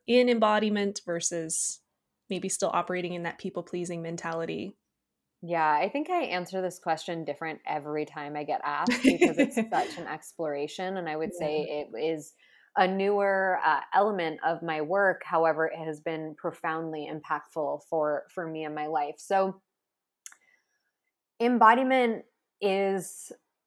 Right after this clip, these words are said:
Speaker 2: really about being connected to the feminine body and, and being connected to the wisdom of your body, being connected to your intuition, being connected to your pleasure, so the sensory experience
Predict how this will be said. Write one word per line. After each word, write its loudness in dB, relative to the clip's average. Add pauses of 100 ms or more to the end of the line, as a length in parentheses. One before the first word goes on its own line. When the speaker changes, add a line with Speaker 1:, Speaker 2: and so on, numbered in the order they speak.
(360)
Speaker 2:
really 4
about 4
being -2
connected 0 (320)
to 0 (120)
the 0
feminine -4
body 2 (520)
and, -2
and -4 (280)
being 0
connected -4
to -14
the 0
wisdom -4
of -2
your 0
body, 2
being -8
connected -8
to -12
your -4
intuition, -6
being -4
connected -8
to -8
your -4
pleasure, -2
so -2
the -6
sensory -4
experience -6